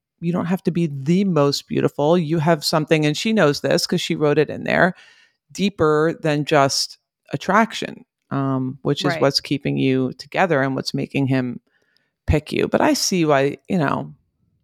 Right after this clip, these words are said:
Speaker 1: I think another piece of this, why people get triggered when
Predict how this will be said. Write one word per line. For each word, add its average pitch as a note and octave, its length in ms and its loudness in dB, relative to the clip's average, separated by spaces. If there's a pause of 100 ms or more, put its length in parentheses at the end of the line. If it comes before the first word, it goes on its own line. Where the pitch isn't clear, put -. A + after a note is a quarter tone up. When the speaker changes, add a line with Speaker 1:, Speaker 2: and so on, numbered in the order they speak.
(460)
Speaker 1:
I F#3+ 80 0
think D4 240 0
another E3+ 440 2
piece D3+ 320 -2
of E3+ 120 0
this, F3+ 280 0
why C#3+ 120 0
people D3+ 340 -2
get - 220 -2
triggered D3 540 0
when D3 280 -2